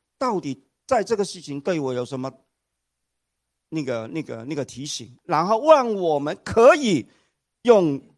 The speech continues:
透过这个经验，用信心来再一次对他做出回应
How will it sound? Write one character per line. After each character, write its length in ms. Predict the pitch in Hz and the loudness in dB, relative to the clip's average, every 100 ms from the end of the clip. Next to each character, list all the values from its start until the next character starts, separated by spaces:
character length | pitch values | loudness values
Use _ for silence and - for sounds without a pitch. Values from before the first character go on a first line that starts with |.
| _ _ _ _ _ _ _ _ - | _ _ _ _ _ _ _ _ 0
透 220 | 277 254 | 4 6
过 80 | 226 | 6
这 100 | 233 | 2
个 100 | 214 | -2
经 240 | - 240 | -4 -2
验， 100 | 220 | 0
用 280 | 202 208 143 - _ _ - | 2 0 -2 -6 _ _ -12
信 280 | - 254 202 | -4 -2 0
心 300 | 208 202 175 | 0 0 0
来 160 | 135 | -2
再 220 | 147 190 | 0 -2
一 120 | 151 151 | -2 -6
次 260 | - 147 | -12 -12
对 260 | 117 156 120 | -4 -2 -2
他 320 | 139 127 117 - _ _ _ _ _ _ _ _ _ _ _ _ _ _ | -4 -8 -8 -16 _ _ _ _ _ _ _ _ _ _ _ _ _ _
做 240 | - 175 123 | 0 0 0
出 180 | 147 | -6
回 140 | 127 101 | -10 -12
应 280 | 104 98 | -14 -18